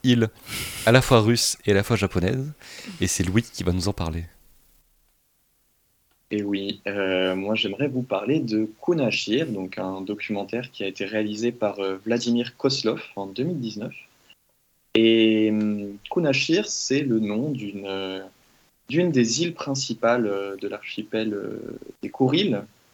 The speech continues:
Speaker 2: qui se trouve à seize kilomètres, euh, des côtes, euh, japonaises, et qui en mille neuf cent quarante-cinq, euh, a été annexée par l'U R S S à la fin de la, de la Seconde Guerre mondiale.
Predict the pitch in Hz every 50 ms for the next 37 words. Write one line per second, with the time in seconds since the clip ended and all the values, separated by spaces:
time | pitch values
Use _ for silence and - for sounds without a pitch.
0 | - _ _ _ _ - 104 101 101 101 - - 104 101 - - - 113 110 107
1 | 98 92 - - - 117 117 - - - 117 117 113 113 117 113 - - - -
2 | - 52 - 110 - - - - - - - - - - - - - 175 170 -
3 | - 120 110 107 104 104 98 - - 147 147 - 127 107 101 110 151 185 - 110
4 | 104 - - - - - - - - - _ _ _ - 123 139 139 139 - -
5 | 139 127 120 113 117 131 139 135 135 - - 139 131 135 131 113 107 101 98 -
6 | - 107 113 131 147 147 - - - 127 113 110 107 104 101 - - 101 98 95
7 | - - 104 113 120 113 - - - - 107 117 135 135 - _ _ - 123 120
8 | 113 107 107 107 101 98 98 92 - - - 131 135 - - - - - _ _
9 | _ _ _ _ _ _ - - - - - - - 113 113 110 104 101 98 98
10 | 95 101 - - - - - 104 104 101 - - - 139 135 123 110 110 107 123
11 | 120 110 110 104 98 101 113 139 175 202 - -